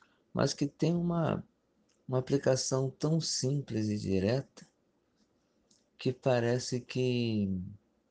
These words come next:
fica sem sentido quando alguém,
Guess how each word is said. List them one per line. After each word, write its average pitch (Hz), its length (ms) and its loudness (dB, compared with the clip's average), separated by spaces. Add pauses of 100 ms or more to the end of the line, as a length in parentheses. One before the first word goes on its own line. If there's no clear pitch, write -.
(380)
fica 117 360 0
sem 123 280 -2
sentido 110 920 -2
quando 90 680 -2 (720)
alguém, 92 1040 2